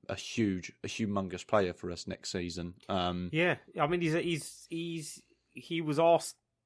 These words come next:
Speaker 2: to play again. It's to do with this kind of disciplined, constrained, held back, emotionless, uh,
Speaker 1: I genuinely think he's a
Speaker 2: automated.
Speaker 1: replacement. Yeah, I genuinely think he's a replacement to Wanyama.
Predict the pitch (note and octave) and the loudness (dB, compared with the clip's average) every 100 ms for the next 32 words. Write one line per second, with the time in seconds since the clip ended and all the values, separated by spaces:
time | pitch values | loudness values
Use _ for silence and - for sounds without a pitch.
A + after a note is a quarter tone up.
0 | _ _ - C#3 - - C#3+ C#3+ C3+ C3 | _ _ -2 -2 -2 -6 2 6 6 6
1 | C3 D3 C3 A#2+ - - A#2 C3 A#2+ A2+ | 0 0 0 0 -6 -8 -4 -2 -2 -4
2 | - - A#2+ A2 B2 - G#2+ - A2 G#2 | -4 -2 -2 -2 -4 -4 -4 -4 -2 -2
3 | G2+ - _ _ _ _ _ _ _ _ | -4 -10 _ _ _ _ _ _ _ _
4 | _ - A2 - - - A#2+ A#2 A2+ G#2+ | _ -8 -6 -6 -6 2 4 4 2 -4
5 | - - - A2 G#2+ - G#2+ G#2 - - | -8 -8 -2 0 -2 2 2 2 -2 -16
6 | - _ _ _ _ _ G#2+ G#2+ A2+ A2+ | -20 _ _ _ _ _ -4 2 4 4
7 | - A#2 G2+ G2 - - - - _ _ | 0 -2 0 -2 -4 -10 -12 -16 _ _
8 | _ _ _ _ _ - A2+ G#2+ G#2+ F#2 | _ _ _ _ _ -10 -8 -6 -6 -6
9 | F#2 G2 - _ - _ C3 E3 G3 D3+ | -6 -8 -10 _ -20 _ 8 10 10 10
10 | - A#2 A#2 A2 A2 G#2 C3 B2 - F#2+ | 8 8 8 6 6 10 10 10 6 -2
11 | F2 - B2+ C3+ A2+ A#2+ E3+ C#3 B2+ A2+ | -2 -6 4 8 8 6 2 2 -2 0
12 | A2 G2+ A2+ G2 F#2+ - F#2 F2+ G#2 B2 | 0 6 6 6 0 -2 0 2 4 6
13 | A2+ F2 | 6 2